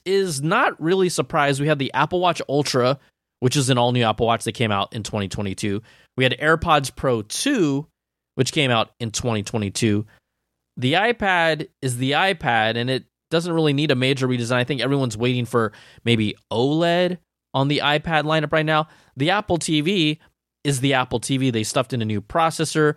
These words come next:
They gave it some new software features. That's not gonna change or have anything revolutionary happen. Maybe we see a rumored HomePod. I think that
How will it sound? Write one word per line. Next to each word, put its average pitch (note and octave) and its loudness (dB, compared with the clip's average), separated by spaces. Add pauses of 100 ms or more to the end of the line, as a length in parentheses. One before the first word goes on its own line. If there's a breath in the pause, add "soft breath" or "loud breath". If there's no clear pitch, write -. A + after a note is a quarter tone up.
(220 loud breath)
They A#2 4
gave A#2 4
it A2+ 0
some A#2 -2
new G#2 -2
software D3+ 0
features. C#3 -2 (420 soft breath)
That's D#3+ 0
not C#3+ 2
gonna B2 2
change A2 -2
or A2 -4
have A#2 -2
anything A2+ -6
revolutionary A2 0
happen. G#2+ 0 (280 loud breath)
Maybe F3+ 0
we G3 0
see G3+ -4
a G3 0
rumored F3+ 0 (400 soft breath)
HomePod. F3+ 0 (600)
I C3+ 2
think D#3+ -2
that C#3 0